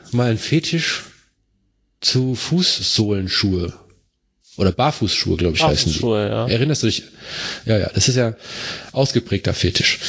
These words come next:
Speaker 1: Und, ähm, das Argument für Barfußschuhe ist, eins von den Argumenten,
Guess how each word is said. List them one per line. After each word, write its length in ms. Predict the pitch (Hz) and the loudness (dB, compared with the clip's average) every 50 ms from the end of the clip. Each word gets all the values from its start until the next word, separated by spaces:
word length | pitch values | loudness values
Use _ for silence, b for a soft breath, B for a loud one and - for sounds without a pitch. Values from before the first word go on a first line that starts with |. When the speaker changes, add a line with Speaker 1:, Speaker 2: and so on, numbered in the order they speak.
| B B B B B B B B B - | B B B B B B B B B -4
Speaker 1:
Und, 540 | - 139 120 117 110 110 107 107 107 - - - - | 0 2 2 2 2 0 0 -2 -4 -8 -10 -2 0
ähm, 460 | 110 104 101 104 101 98 101 98 95 92 B B B B B - _ _ _ _ _ _ _ - - - - - | 2 2 4 2 2 2 2 0 -2 -4 B B B B B -20 _ _ _ _ _ _ _ -6 -6 -4 -2 0
das 300 | 113 120 110 101 - 120 | 2 2 2 2 2 0
Argument 340 | 127 117 117 123 151 175 | 0 0 2 0 0 0
für 120 | - 139 110 | 0 0 0
Barfußschuhe 840 | - 131 139 170 - - 113 95 - - - 98 92 98 113 151 170 B B B B B B B B B B _ _ _ _ _ _ _ _ _ _ _ _ _ _ _ _ _ _ _ _ _ _ - | 0 0 0 0 2 2 2 2 2 2 2 2 2 2 0 0 -2 B B B B B B B B B B _ _ _ _ _ _ _ _ _ _ _ _ _ _ _ _ _ _ _ _ _ _ -4
ist, 540 | - 113 143 156 - - - - - - - - _ _ _ _ _ _ - | 0 0 2 2 0 -2 -2 -4 -4 -4 -8 -14 _ _ _ _ _ _ 0
eins 200 | - 127 147 143 | 2 2 2 2
von 120 | - 110 | 2 2
den 140 | 101 101 - | 2 2 2
Argumenten, 560 | 98 98 101 95 98 101 117 - - 143 147 | 0 0 2 2 2 2 0 0 0 -2 -2